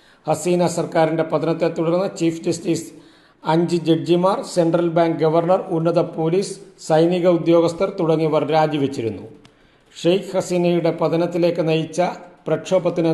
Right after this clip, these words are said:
നേതൃത്വം നൽകിയ വിദ്യാർത്ഥികളെ അഭിനന്ദിച്ച അദ്ദേഹം ഒടുവിൽ "രാക്ഷസി പോയി" എന്നാണ് ഹസീനയുടെ രാജിയെ വിശേഷിപ്പിച്ചത്.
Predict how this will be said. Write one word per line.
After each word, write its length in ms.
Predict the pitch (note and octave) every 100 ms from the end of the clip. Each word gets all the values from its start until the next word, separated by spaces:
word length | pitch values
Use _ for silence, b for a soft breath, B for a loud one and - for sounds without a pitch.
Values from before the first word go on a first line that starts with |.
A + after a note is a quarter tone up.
| D#3+
നേതൃത്വം 440 | E3 E3+ F3 F3+
നൽകിയ 300 | E3+ D#3 D3+
വിദ്യാർത്ഥികളെ 720 | D3+ D3 D3 F3 F3 E3+ E3 E3 E3
അഭിനന്ദിച്ച 500 | C#3+ D#3 D#3+ D#3 D#3+
അദ്ദേഹം 420 | D3+ D3 D3+ E3+ - B B B B
ഒടുവിൽ 400 | - D#3 E3+ F#3+ G#3+ - - -
"രാക്ഷസി 520 | D#3+ F#3+ F#3 G3+ G3
പോയി" 360 | G3 E3 E3 E3+ E3+
എന്നാണ് 340 | E3 D3+ D3+ E3+
ഹസീനയുടെ 640 | E3 D#3+ E3+ E3 D#3+ D3+
രാജിയെ 480 | C#3+ C#3+ D3 D3+ E3
വിശേഷിപ്പിച്ചത്. 880 | G#3 C#3+ - D#3+ D3+ - D3 A2+ G2+